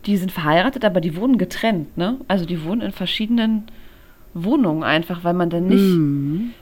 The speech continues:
Speaker 1: diesen
Speaker 2: Mhm.
Speaker 1: Alltag zusammen hat.
Speaker 2: Ist jetzt auch eine alternative Idee zu offener Beziehung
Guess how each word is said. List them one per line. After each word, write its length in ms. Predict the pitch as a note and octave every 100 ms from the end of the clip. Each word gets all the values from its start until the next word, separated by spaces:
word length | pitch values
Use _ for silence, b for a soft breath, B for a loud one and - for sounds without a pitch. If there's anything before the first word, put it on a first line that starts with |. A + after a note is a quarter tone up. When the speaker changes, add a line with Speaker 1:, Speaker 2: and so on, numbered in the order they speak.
| -
Speaker 1:
diesen 240 | G#3 F#3 E3+
Speaker 2:
Mhm. 80 | -
Speaker 1:
Alltag 440 | E3 F#3 G3+ -
zusammen 440 | - D#3 D3 D#3+
hat. 240 | E3 F#3 - - - _ -
Speaker 2:
Ist 200 | G#3 -
jetzt 260 | G3 - C#3 - -
auch 240 | D#3+ D#3+
eine 160 | F3 -
alternative 1080 | D#3+ F3 D#3+ D#3 - F#3 F#3+ - - F#3+ -
Idee 520 | G3+ F#3 F#3 F#3+ G#3
zu 500 | - - F3+ F3+ F3+ - B B B
offener 360 | - D3+ D#3+ D#3+
Beziehung 800 | F3 - A3+ G#3 F#3+ F#3 F#3